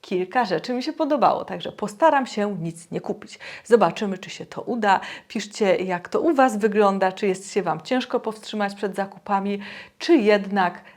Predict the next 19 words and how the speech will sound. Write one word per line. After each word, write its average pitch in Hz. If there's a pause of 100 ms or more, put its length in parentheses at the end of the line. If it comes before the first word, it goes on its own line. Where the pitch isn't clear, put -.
(100)
z 185
łatwością 214 (200)
wszystko, 226
co 202
mierzycie, 180 (100)
odkładacie 185
z -
powrotem. 190 (460)
Jestem 208
ciekawa 190
Waszych 165 (300)
zdań, 214
Waszych 175
opinii. 254 (320)
Zapraszam 220
Was -
na 269
kolejne 262
filmy, 208